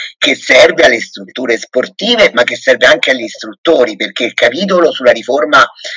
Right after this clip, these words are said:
dello sport in cui io parlo del lavoro sportivo, quindi dei contratti che si applicano,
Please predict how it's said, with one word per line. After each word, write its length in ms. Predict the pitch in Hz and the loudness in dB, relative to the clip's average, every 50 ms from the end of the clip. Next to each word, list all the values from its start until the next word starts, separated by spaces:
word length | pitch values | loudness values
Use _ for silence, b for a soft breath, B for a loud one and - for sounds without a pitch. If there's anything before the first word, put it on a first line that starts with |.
| B B B | B B B
dello 260 | B 139 139 127 120 | B -4 -2 0 0
sport 580 | 117 - - - - 135 151 160 170 - - 151 | -2 -2 -2 2 6 6 8 8 6 4 2 -4
in 120 | 135 123 | -6 -4
cui 220 | - - 160 185 180 | -4 -6 -4 0 0
io 100 | 156 - | 2 4
parlo 480 | - 131 135 147 160 160 160 156 139 | 4 4 6 6 4 4 2 0 -2
del 160 | 123 131 123 | -2 -2 2
lavoro 380 | 120 113 117 147 160 165 160 151 | 2 4 4 4 4 4 4 2
sportivo, 640 | - - _ - 131 120 - - 156 156 135 120 120 | 0 -2 _ -6 -6 -6 -6 -8 -8 -4 -2 -2 -2
quindi 200 | 143 135 117 110 | -2 -4 -6 -4
dei 140 | 104 110 - | -6 -6 -6
contratti 640 | - 110 - - - 139 135 131 - - - 135 | -6 -8 -8 -4 0 2 2 2 0 -2 -4 -6
che 100 | 117 120 | -6 -6
si 200 | 113 - - - | -6 -8 -2 2
applicano, 800 | - 120 - - - _ - 135 135 131 135 127 127 131 - - | 4 4 4 2 0 _ -8 -6 0 2 4 4 6 6 6 4